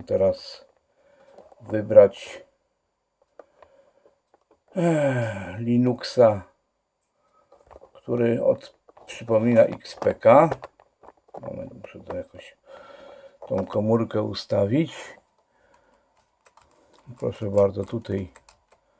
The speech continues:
wszystko chodzi. Oj, za daleko.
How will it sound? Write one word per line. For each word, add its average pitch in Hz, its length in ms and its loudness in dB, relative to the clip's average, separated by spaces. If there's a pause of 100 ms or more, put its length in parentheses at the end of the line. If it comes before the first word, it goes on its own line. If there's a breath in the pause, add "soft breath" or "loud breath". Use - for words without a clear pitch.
(680 soft breath)
wszystko - 500 -6
chodzi. 110 680 -2
Oj, 120 220 -6
za 107 200 -2
daleko. 101 560 -2